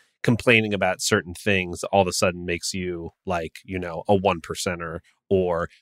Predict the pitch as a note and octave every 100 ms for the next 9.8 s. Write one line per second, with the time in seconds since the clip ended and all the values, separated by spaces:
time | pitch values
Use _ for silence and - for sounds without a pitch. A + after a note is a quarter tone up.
0 | - F#2+ - G#2+ G2 - _ G#2+ F#2+ -
1 | A#2+ G#2+ G#2 F#2+ F2 - A#2 G#2+ F#2 F2
2 | F#2 G#2 F2+ F#2 F2+ G2+ - A#2 G2+ F#2+
3 | F#2 F#2 F2+ - G2+ G2 F2+ G2 F#2 F2
4 | - G#2 G2 G2 F#2+ F2 F#2 F#2+ - G2
5 | F2 F2 G2 F2 E2 - _ _ F#2+ F#2
6 | - G2 - G2 F2+ - - D3+ C#3+ C#3
7 | B2 F#2 G2+ G2+ F#2 G2+ - G2 C#3 -
8 | - G2 - G#2+ G2 G#2 G2 F#2+ - A#2+
9 | A2 G2+ F2+ - - F#2+ F2+ E2